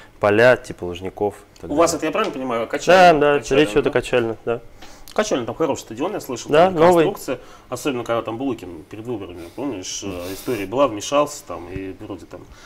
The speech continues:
Speaker 2: дело
Speaker 1: Не, не, ну,
Speaker 2: сдвинулось.
Speaker 1: там
Speaker 2: Да.
Speaker 1: действительно там супер газон, супер условия, и, ну, как бы нам это домашний стадион с точки зрения там привлекательности места, конечно, ну, это лучший выбор, и щас, не знаю, зимой, ну, на теплые поля уйдем куда-нибудь.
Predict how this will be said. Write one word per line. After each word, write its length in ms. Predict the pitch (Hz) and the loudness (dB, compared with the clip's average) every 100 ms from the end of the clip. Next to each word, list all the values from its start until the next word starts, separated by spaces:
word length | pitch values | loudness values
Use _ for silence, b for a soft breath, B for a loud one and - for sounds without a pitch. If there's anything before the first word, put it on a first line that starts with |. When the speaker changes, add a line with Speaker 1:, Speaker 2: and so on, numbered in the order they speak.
| B B | B B
Speaker 2:
дело 220 | 117 117 | -6 -6
Speaker 1:
Не, 40 | 104 - - - 107 113 | -6 -10 -14 -12 -6 0
не, 140 | 135 127 | 2 0
ну, 160 | 117 | -2
Speaker 2:
сдвинулось. 140 | 151 - 107 98 | -8 -14 -12 0
Speaker 1:
там 140 | 131 | 2
Speaker 2:
Да. 40 | 135 | 2
Speaker 1:
действительно 380 | 135 135 - 104 | 2 -2 0 0
там 160 | 104 | -2
супер 320 | - 131 117 | -2 -2 -2
газон, 440 | 101 110 107 151 143 | 2 2 4 4 4
супер 320 | - 113 92 | -2 -6 -4
условия, 840 | 95 - 135 123 110 101 98 95 | -6 0 2 4 4 4 2 0
и, 40 | 95 | -2
ну, 160 | 101 | -2
как 160 | 90 98 | -4 -4
бы 120 | 92 | -2
нам 240 | 95 107 92 | 0 0 -2
это 260 | - 87 | -6 -6
домашний 420 | 90 120 131 - 110 | 2 4 4 0 -10
стадион 400 | - 95 110 107 | -8 -2 -2 -2
с 40 | |
точки 280 | - - 98 | -10 -8 -6
зрения 420 | 98 101 98 92 | 0 0 0 -4
там 200 | - - - B B B B B | -8 -18 -20 B B B B B
привлекательности 840 | - 113 117 131 135 - 117 - 110 | -2 2 4 4 4 2 -2 0 0
места, 400 | 110 131 - 113 | 2 2 0 0
конечно, 880 | 117 113 - 95 90 87 85 87 85 - _ | 2 2 0 -4 -4 -4 -8 -10 -14 -18 _
ну, 120 | 98 | -4
это 160 | 95 120 | -2 2
лучший 320 | 117 110 107 | 2 0 0
выбор, 340 | 123 165 117 107 | 2 4 4 4
и 200 | 131 120 | 2 0
щас, 300 | - 113 - | -2 -6 -4
не 100 | 98 | -6
знаю, 220 | 107 101 | -2 -4
зимой, 340 | 95 107 110 - | -4 -4 -6 -6
ну, 120 | 143 | -6
на 140 | 143 127 | -2 0
теплые 260 | 127 123 | 0 -2
поля 220 | 110 110 117 | 0 0 0
уйдем 220 | 95 92 | 0 -6
куда-нибудь. 400 | 90 90 87 | -12 -12 -12